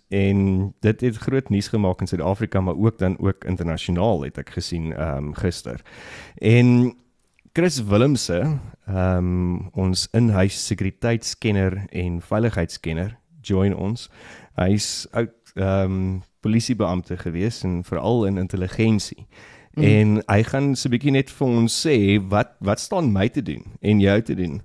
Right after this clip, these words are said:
Speaker 1: as 'n gewone burger van die land indien ek in so 'n situasie is? Wat is my regte en, en hoe moet ek dit hanteer? Chris, baie, baie dankie dat jy ons join vir hierdie gesprek. Hoe lyk dit in die Kaap?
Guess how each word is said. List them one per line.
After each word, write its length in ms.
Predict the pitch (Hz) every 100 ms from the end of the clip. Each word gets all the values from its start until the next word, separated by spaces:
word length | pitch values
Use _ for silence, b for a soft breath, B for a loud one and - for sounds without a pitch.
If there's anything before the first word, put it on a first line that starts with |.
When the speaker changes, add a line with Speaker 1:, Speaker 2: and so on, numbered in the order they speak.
| _
Speaker 1:
as 640 | 95 85 - - - - - _
'n 140 | 104 101 - -
gewone 400 | - 107 143 156
burger 340 | 98 98 95
van 140 | - 87
die 100 | 87
land 260 | 87 87 B B B B B B _ _ _ -
indien 340 | 110 104 131
ek 140 | 135 117
in 100 | 101
so 140 | 101
'n 60 | 98
situasie 680 | 92 - 85 78 - -
is? 100 | -
Wat 160 | - 98
is 120 | 139
my 120 | 135
regte 500 | 107 90 - 98 90 90 - _ _ _ -
en, 300 | 92 92 92
en 140 | 98 92
hoe 120 | 92
moet 140 | 92
ek 160 | 92 90
dit 80 | 90
hanteer? 440 | 90 - 92 87 -
Chris, 280 | 151 139
baie, 340 | 110 98 101 113
baie 260 | 120 113
dankie 420 | 110 95 98 117 107
dat 180 | 98
jy 120 | 107 98
ons 220 | 98 92
join 400 | 87 104 110 123
vir 140 | 117 104
hierdie 160 | 104 107
gesprek. 440 | - - 123 113 - B B B B B
Hoe 100 | 110
lyk 200 | 113 110
dit 140 | 151 139
in 60 |
die 120 | 127
Kaap? 420 | - 190 160 -